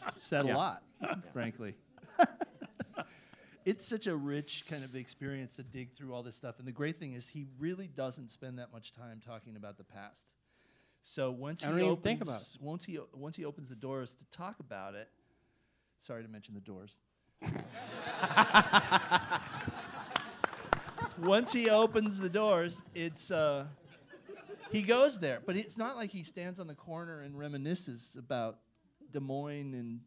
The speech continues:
Speaker 1: eighty-one or something. It's like he doesn't do that. He is the classic Truffaut guy that's like, "I don't look back until I'm rocketing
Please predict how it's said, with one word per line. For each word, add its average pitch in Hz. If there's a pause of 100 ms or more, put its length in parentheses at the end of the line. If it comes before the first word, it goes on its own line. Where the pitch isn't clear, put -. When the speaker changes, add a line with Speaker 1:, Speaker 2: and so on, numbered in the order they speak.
(140)
Speaker 1:
eighty-one 131
or 110
something. 120
It's 123
like 127
he 135
doesn't 139 (100)
do 180
that. 127
He 135
is 127
the 120
classic 139
Truffaut 139
guy 98
that's 87
like, 107
"I 117
don't 120
look 117
back 107
until 110
I'm 101 (200)
rocketing 104